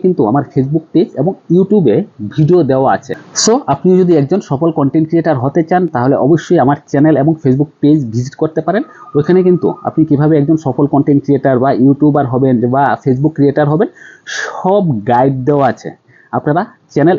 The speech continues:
এবং পেজ ভিজিট করে গুরুত্বপূর্ণ ভিডিওগুলা দেখবেন এবং পরবর্তী ভিডিও দেখার জন্য চ্যানেলটাকে সাবস্ক্রাইব করবেন। ভিডিওটা যদি ইনফরমেটিভ মনে করেন, তাহলে ভিডিওটার মধ্যে একটা লাইক করবেন, ভিডিওটাকে বেশি বেশি পরিমাণে শেয়ার করে সকলকে দেখার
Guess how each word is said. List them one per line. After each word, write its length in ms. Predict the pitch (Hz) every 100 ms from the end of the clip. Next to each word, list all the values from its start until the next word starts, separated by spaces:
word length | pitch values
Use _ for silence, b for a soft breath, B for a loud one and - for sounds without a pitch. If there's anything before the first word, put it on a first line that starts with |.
| 147
এবং 100 | 170 -
পেজ 160 | 151 156 127
ভিজিট 200 | 117 151 156
করে 120 | 170 131
গুরুত্বপূর্ণ 340 | 131 143 160 147
ভিডিওগুলা 360 | 143 170 139 160 302 _ 110
দেখবেন 260 | 147 160 262 -
এবং 100 | 180 - -
পরবর্তী 320 | 151 165 - 143
ভিডিও 160 | 156 170
দেখার 180 | 160 151
জন্য 140 | 165 180 180
চ্যানেলটাকে 300 | 131 143 202 -
সাবস্ক্রাইব 460 | 113 - - 123 110
করবেন। 240 | 95 82 76 - B B _ b b -
ভিডিওটা 280 | 113 151 165 170
যদি 120 | 180 - 131
ইনফরমেটিভ 500 | 127 165 165 160 165 165
মনে 100 | 175
করেন, 160 | 190 226 -
তাহলে 200 | 123 139 139
ভিডিওটার 260 | 127 143 156
মধ্যে 140 | 160
একটা 140 | 160 104
লাইক 140 | 107 -
করবেন, 180 | 160 247 - _ 104
ভিডিওটাকে 380 | 135 165 180 180 117
বেশি 140 | 110
বেশি 120 | 151 160
পরিমাণে 260 | 165 175 175
শেয়ার 160 | 170 170
করে 140 | 190 - -
সকলকে 280 | - 143 151 120
দেখার 180 | 101